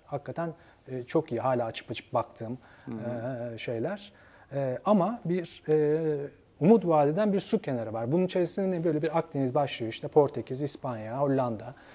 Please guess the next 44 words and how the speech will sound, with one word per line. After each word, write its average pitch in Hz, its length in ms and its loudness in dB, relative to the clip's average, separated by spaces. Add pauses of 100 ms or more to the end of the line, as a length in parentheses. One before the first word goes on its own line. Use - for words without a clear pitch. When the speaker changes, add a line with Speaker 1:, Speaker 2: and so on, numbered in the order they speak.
(220)
Speaker 1:
Kuzeye 151 300 8
Speaker 2:
Hı. 127 40 6
Speaker 1:
çıkıyorsunuz. 120 720 0
Speaker 2:
Hı 127 60 -6
hı. 123 40 -2 (200)
Speaker 1:
Ondan 175 160 4
Speaker 2:
Hı 175 40 0
hı. 165 40 -2
Speaker 1:
sonra 180 240 -2
kıtayı 196 420 4
geçin. 214 400 2 (400)
E, 156 600 0
karşı 165 280 6
taraf 156 220 6
Güney 170 160 8
Amerika, 147 360 2
Speaker 2:
Hı 196 40 -6
hı. - 300 -8
Speaker 1:
Şili. 147 360 8 (180)
Speaker 2:
Hı 123 60 -6
hı. 131 380 -6
Speaker 1:
E, 139 260 4
mesela 151 260 6
Speaker 2:
Meksika 151 40 4
Speaker 1:
Şili, 165 280 6
Speaker 2:
var. 160 40 8
Speaker 1:
Meksika. 175 600 2 (240)
E, 160 240 0
benim 170 120 4
en 180 80 0
Speaker 2:
Brezilya. 127 440 6
Speaker 1:
fazla 160 460 6
hev-, 156 220 2
şeyle 175 320 4
baktığım, 202 520 0
e, 170 80 -2
yerler 160 520 4
Brezilya. 123 500 0 (120)
Speaker 2:
Hı 120 60 -10
hı. 120 200 -8
Speaker 1:
Yani 127 120 -4
oraları 156 340 2
hakikaten, 170 440 -4 (300)
e, 143 440 -6